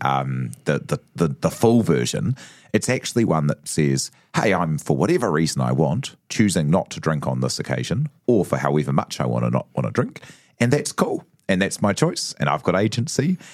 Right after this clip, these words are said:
And the way that that brand does it is by kinda making it feel like it's, you're not missing out. It's big and it's cool and, you know, it's a really interesting choice and interesting people make this choice and it's a real matter of agency. And I think that seems to be one of the big things in the non-alc category as well, where it's like,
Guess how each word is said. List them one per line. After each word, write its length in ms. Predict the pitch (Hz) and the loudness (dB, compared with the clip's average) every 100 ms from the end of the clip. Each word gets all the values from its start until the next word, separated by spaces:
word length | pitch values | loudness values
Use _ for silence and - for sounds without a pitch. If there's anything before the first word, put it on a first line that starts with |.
| - - | -10 -2
And 220 | 120 120 | 0 2
the 80 | 117 | 2
way 320 | 104 117 160 | 2 2 2
that 180 | 120 - | 0 0
that 340 | 117 - _ | -2 -4 _
brand 240 | - 92 76 | 0 2 2
does 200 | 69 - | 0 -2
it 80 | 71 | -4
is 120 | 71 | -2
by 300 | - 69 67 - - _ _ | 0 0 -2 -8 -20 _ _
kinda 200 | - 226 | -2 0
making 320 | 226 143 - 107 | 0 0 0 0
it 100 | - | 2
feel 240 | 90 87 | 2 4
like 220 | 78 76 | 2 0
it's, 280 | - - - - _ _ _ _ _ _ _ | -4 -6 -10 -12 _ _ _ _ _ _ _
you're 140 | - 113 | -2 0
not 160 | 123 | 2
missing 300 | 113 113 95 | 0 0 0
out. 280 | 82 67 - - - | 0 0 -4 -14 -6
It's 160 | - - | -4 -4
big 400 | _ 120 104 85 | _ 2 2 0
and 100 | 76 | -2
it's 160 | - | -4
cool 400 | - - 92 80 | -2 2 4 4
and, 200 | 69 69 | 2 0
you 60 | 87 | 0
know, 180 | 82 73 | 0 0
it's 180 | 53 - | -2 -4
a 60 | 78 | -2
really 360 | 85 80 73 - | 2 2 2 0
interesting 460 | - - - 80 | -4 -4 -2 0
choice 380 | 76 78 69 - | 2 0 0 -4
and 80 | - | -4
interesting 360 | 76 - - 78 | -4 -2 -2 0
people 280 | 80 78 76 | 0 -2 -2
make 240 | 73 - | -2 -2
this 140 | - | -8
choice 300 | - 76 71 | -2 -2 0
and 60 | - | -4
it's 120 | - | -4
a 40 | 82 | 0
real 200 | 95 98 | 2 2
matter 260 | 90 80 | 0 0
of 100 | 78 - | -2 -2
agency. 600 | 69 69 - - - 214 - - - - | -2 -2 -4 -6 -4 -4 -6 -16 -18 -8
And 80 | - | -4
I 40 | |
think 200 | 202 - | -2 -2
that 160 | 170 - | -4 -4
seems 280 | 185 196 - | -4 -4 -4
to 80 | |
be 120 | - 117 | -2 0
one 140 | 104 | 2
of 60 | 104 | 0
the 80 | 87 | 0
big 240 | 92 80 | -2 -2
things 340 | - 78 87 90 | -2 0 0 0
in 80 | |
the 100 | 90 78 | 0 2
non-alc 360 | 69 69 - | 0 0 -2
category 440 | - 76 71 71 67 | -2 -2 0 0 0
as 120 | - | 0
well, 240 | 85 101 | 2 2
where 180 | 64 67 | 2 0
it's 240 | 65 - 80 | -2 -6 -2
like, 240 | 80 - | -4 -4